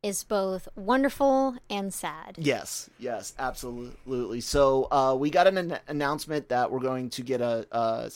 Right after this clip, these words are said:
Speaker 2: special Ryusu or Ryusi, uh, 'cause I'm guessing that second U is probably not pronounced. Uh, uh, so Ryusi episode,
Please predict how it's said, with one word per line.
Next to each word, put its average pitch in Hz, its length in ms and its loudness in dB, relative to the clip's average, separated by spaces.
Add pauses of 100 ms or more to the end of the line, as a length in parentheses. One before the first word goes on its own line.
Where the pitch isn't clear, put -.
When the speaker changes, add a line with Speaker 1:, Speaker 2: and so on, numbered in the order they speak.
Speaker 2:
special 147 760 4 (300)
Ryusu 220 840 0
or 131 200 6
Ryusi, 175 680 2 (340)
uh, 120 160 0
'cause 117 160 -6
I'm 120 240 -2
guessing 135 320 0
that 123 140 -2
second 127 400 -4
U 139 240 2
is 131 140 0 (180)
probably 131 240 -2
not 131 320 -2 (160)
pronounced. 151 480 -2
Uh, 107 420 2 (400)
uh, 113 220 2
so 131 200 0
Ryusi 196 680 -2
episode, 156 680 4